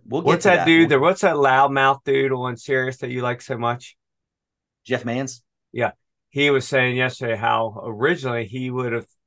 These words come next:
Speaker 2: somebody took him, like, the end of the fifth, end of the sixth, somewhere in there, he'd be cool with that. But now he's at a point that he wouldn't draft him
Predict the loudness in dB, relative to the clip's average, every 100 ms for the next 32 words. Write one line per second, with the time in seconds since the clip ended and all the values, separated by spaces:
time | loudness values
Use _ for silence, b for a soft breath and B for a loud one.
0 | _ _ _ -6 -2 -2 -4 -6 -4 -6
1 | -6 -6 -6 -6 -4 -6 -6 -8 -8 -10
2 | -2 0 0 -4 -6 -2 -2 2 0 0
3 | -6 _ _ _ -6 -6 -4 -4 0 0
4 | 0 -2 -2 -4 -2 0 0 -2 -6 -6
5 | -8 -8 -8 -6 -6 -6 -6 -6 -6 0
6 | 2 0 -2 -6 -6